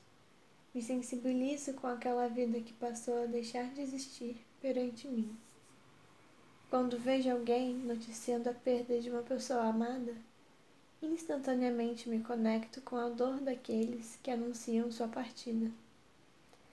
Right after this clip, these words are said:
Testemunhar a morte de um ser que amamos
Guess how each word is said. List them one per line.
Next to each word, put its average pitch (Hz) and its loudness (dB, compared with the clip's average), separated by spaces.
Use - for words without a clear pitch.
Testemunhar 254 4
a 285 -2
morte 247 2
de 240 0
um 240 0
ser 226 0
que 254 -2
amamos 240 2